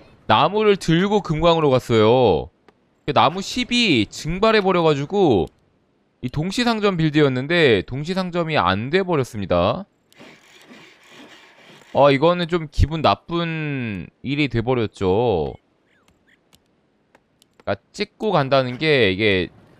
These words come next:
찍지를 못한 것 같아요. 자, 일꾼 하나 정찰.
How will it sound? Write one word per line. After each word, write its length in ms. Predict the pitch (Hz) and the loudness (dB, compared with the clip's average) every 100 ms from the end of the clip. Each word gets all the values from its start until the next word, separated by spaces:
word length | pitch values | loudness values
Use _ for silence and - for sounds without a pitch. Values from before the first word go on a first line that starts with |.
| _ - - - _ - | _ -20 -20 -20 _ -6
찍지를 720 | 214 - _ - 202 190 143 | -6 -8 _ -8 -4 -2 -2
못한 260 | 110 127 | -4 -4
것 60 | 127 | -2
같아요. 580 | 82 90 69 73 147 208 _ _ _ _ _ _ _ _ _ _ _ _ _ _ _ _ _ _ _ _ _ _ _ _ _ _ _ _ _ _ _ _ _ _ _ _ _ _ _ _ | -2 -4 -6 -4 -6 -8 _ _ _ _ _ _ _ _ _ _ _ _ _ _ _ _ _ _ _ _ _ _ _ _ _ _ _ _ _ _ _ _ _ _ _ _ _ _ _ _
자, 80 | 85 | -20
일꾼 200 | - 98 | -14 -12
하나 220 | 95 98 | -8 -10
정찰. 720 | - 95 - 104 76 101 175 | -10 -14 -8 -6 -4 -6 -10